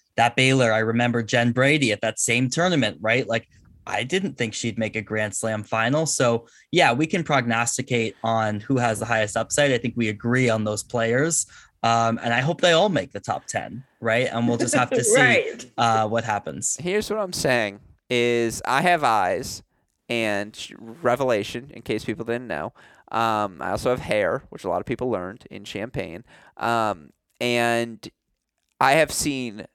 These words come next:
Speaker 3: the players who have gone through the college ranks and the level they hit. Now, Petros has had some injury issues, and that's why he's not too, top two hundred. But the guys I've seen at Ben's level, Nuno,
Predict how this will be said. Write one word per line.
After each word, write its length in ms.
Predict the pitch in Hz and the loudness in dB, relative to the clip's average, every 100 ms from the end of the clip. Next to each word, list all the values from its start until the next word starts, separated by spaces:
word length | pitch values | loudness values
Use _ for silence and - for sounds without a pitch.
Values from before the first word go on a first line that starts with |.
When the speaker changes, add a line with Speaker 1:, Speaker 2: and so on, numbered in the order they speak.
| _ | _
Speaker 3:
the 140 | 92 | -12
players 400 | - 131 113 113 | -2 2 2 0
who 120 | 123 104 | -4 -6
have 240 | 101 - _ _ | -8 -20 _ _
gone 240 | 120 113 | 0 0
through 180 | 113 117 | -4 -8
the 80 | 110 | -4
college 400 | - 98 90 - | 0 0 0 -4
ranks 400 | 85 82 - - | -10 -10 -12 -12
and 100 | 98 | -4
the 60 | 98 | -2
level 280 | 104 98 | -2 -2
they 180 | 98 71 | -6 -6
hit. 240 | - 85 - | -4 -8 -6
Now, 300 | 92 104 101 | -6 -2 -2
Petros 520 | - - 139 - 147 | -2 -2 -2 -2 -4
has 120 | 127 123 | -4 -2
had 180 | 113 | -2
some 140 | - 104 | -2 -8
injury 420 | 98 101 73 62 | -10 -12 -10 -8
issues, 380 | 82 - - - | -8 -10 -16 -14
and 160 | 76 - | -14 -10
that's 260 | 90 90 - | -6 -6 -2
why 160 | 104 104 | -2 -2
he's 260 | 107 95 | -6 -8
not 200 | 92 82 | -8 -8
too, 180 | - 95 - _ - | -12 -14 -16 _ -6
top 240 | 104 - | -4 -4
two 180 | 98 82 | -12 -10
hundred. 340 | 98 101 87 | -10 -10 -14
But 100 | - | -12
the 60 | 110 | -6
guys 360 | - 117 139 131 | -2 0 0 0
I've 140 | 120 | -2
seen 260 | - 123 107 | -4 -8 -6
at 140 | 98 | -4
Ben's 340 | 104 98 101 - | -2 -4 -6 -6
level, 320 | 90 - - | -6 -6 -18
Nuno, 600 | 101 117 123 113 85 - | -8 -6 -4 -4 -4 -8